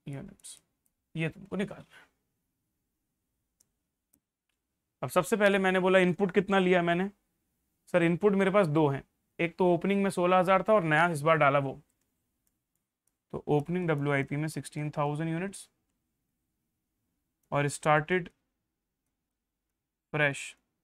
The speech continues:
या न्यू या इंट्रोड्यूस्ड वन लाख यूनिट्स,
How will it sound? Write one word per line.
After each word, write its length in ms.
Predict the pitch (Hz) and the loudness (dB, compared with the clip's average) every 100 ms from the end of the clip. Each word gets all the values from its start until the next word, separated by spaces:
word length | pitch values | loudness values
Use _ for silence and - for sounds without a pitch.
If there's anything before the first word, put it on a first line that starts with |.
| _ _ _ | _ _ _
या 140 | 147 156 | -4 -2
न्यू 260 | 156 147 135 _ _ _ _ _ _ _ _ - | 0 -2 -6 _ _ _ _ _ _ _ _ -6
या 120 | 160 | -2
इंट्रोड्यूस्ड 600 | 170 170 170 156 131 - _ _ _ _ _ - | -2 0 2 2 0 -8 _ _ _ _ _ -6
वन 260 | 143 151 | -2 0
लाख 200 | 139 127 | -2 -6
यूनिट्स, 360 | 143 143 - | -12 -14 -16